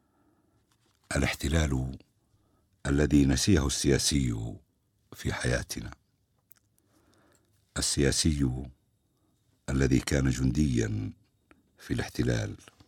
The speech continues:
الميركافا التي نسيها الجيش في المدرسة، الجيش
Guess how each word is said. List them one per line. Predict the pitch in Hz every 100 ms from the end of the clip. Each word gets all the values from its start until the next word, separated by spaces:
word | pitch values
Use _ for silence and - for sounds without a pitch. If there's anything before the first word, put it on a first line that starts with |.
| _ _ _ _ _ _ _ _ _ _ _ _ _ _ _ _ _ _ _ _ _ _ _ _ _ 73
الميركافا | 78 76 - 98 85 64 - _ _ _ _ _ _ _ _ _ _ _ _ 78
التي | 76 85 73 71 71 -
نسيها | 65 - 101 62
الجيش | 60 71 73 -
في | -
المدرسة، | 62 57 - - - _ _ _ _ _ _ _ _ _ _ - - _ _ _ _ _ _ -
الجيش | 67 82 92 -